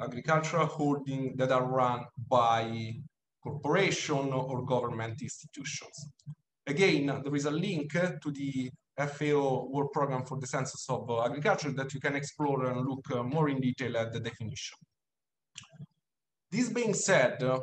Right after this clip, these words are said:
of course, uh, it implies that the sampling unit, uh, what we need to sample are agricultural holdings, whereas the sampling frame must be the complete list of all agricultural holding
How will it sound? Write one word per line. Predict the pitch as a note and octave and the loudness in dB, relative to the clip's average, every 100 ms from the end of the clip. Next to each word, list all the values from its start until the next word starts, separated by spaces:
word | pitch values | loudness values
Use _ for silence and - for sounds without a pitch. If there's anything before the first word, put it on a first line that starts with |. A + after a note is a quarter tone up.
| - | -2
of | C3+ - | -6 -4
course, | E3+ D3+ - - | 2 2 2 0
uh, | B2+ B2+ B2 - _ _ _ _ - | 4 4 2 -6 _ _ _ _ -8
it | D#3+ F3 | -2 0
implies | G#3+ D3+ D#3+ D3+ - | 2 4 6 6 4
that | C3+ B2+ | 2 2
the | C3 | 2
sampling | G3+ G3+ G3+ F#3 E3 | 2 2 2 0 0
unit, | C#3 B2+ B2+ - | 2 0 -2 -2
uh, | D3+ D3 | -2 -2
what | C#3+ F3+ - C#3 | 2 4 4 0
we | D3 | 0
need | D3 F3 - | 2 2 0
to | D3 | -4
sample | - C#3+ B2+ - B2+ C3 - | 0 0 0 0 0 0 2
are | C#3 - - | 4 4 2
agricultural | B2+ A#2+ A#2 B2 - A2+ | -2 -4 0 0 0 -4
holdings, | A2 G#2+ G#2 - - - - - - - - _ _ _ | -2 -2 -4 -6 -12 -12 -14 -16 -20 -20 -20 _ _ _
whereas | E3 F3 D#3+ D3+ D3 - - | 6 8 10 8 8 2 -2
the | C#3 | 0
sampling | - A3 G#3+ G3+ - | 2 2 2 -2 -2
frame | - D3 C#3 C#3 C#3+ D3 - _ _ _ _ C#3 | 0 0 0 0 -4 -6 -14 _ _ _ _ 2
must | E3 E3+ - D3 | 4 4 2 -4
be | C#3+ | -4
the | C3 C3+ | -2 0
complete | E3+ F3 - D#3+ D3 - | 0 0 -2 -4 -6 -4
list | C#3+ C#3+ - C#3+ | -2 -2 -4 -2
of | C#3+ C3+ - | 2 2 2
all | - F#3+ F3+ | 4 6 6
agricultural | D#3+ C#3+ D3 C#3 - B2+ | 2 2 0 0 0 2
holding | B2+ B2+ B2 B2+ A#2+ | 2 0 -2 -2 -2